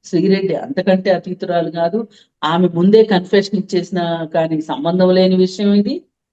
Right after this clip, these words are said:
ఏది ఏమైనా ఆమె చట్టం ప్రకారం శిక్షించబడాల్సిందే. ఈ, ఈమె, వీళ్ళు చేసిన నేరాలకి ఆడవాళ్ళు మగవాళ్ళు అనే తేడా కూడా లేదండి. ఈ చె-, ఈ, ఈ, ఈ సెక్షన్కి ఎవరైనా ఒకటే.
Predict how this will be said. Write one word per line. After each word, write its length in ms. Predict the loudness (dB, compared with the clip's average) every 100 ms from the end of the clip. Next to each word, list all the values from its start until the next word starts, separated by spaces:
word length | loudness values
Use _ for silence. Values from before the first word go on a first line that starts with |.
| _ _ _ _ _ _ _ _ _ _ -8
ఏది 560 | -2 0 4 2 0
ఏమైనా 560 | -2 -2 -2 -2 -2 -2 -6 -12
ఆమె 180 | -8 -8
చట్టం 380 | -8 -6 -6 -4
ప్రకారం 420 | -6 -6 -8 -8
శిక్షించబడాల్సిందే. 1200 | -12 -2 4 6 8 6 6 2 -2 2 2 0 -8 _ _ 2
ఈ, 440 | 6 8 8 8
ఈమె, 160 | 8 8
వీళ్ళు 340 | 6 4 4
చేసిన 440 | 6 6 6 2 2
నేరాలకి 760 | 2 2 2 0 -4 -4 -4 -6 _ _ _ _ -4
ఆడవాళ్ళు 520 | 2 4 4 4 2
మగవాళ్ళు 520 | 0 -2 -2 -2 -4
అనే 180 | -6 -6
తేడా 380 | -2 -2 0 0
కూడా 240 | 0 -2
లేదండి. 400 | -2 -4 -4 -4
ఈ 120 | -6 -4 -4
చె-, 100 | -4
ఈ, 160 | -6
ఈ, 420 | -10 -14 -14 -8
ఈ 40 | -6
సెక్షన్కి 800 | -4 -4 -2 -2 0 0 -2 _ _ _
ఎవరైనా 560 | 0 2 4 4 6 6
ఒకటే. 520 | 4 2 0 0 -6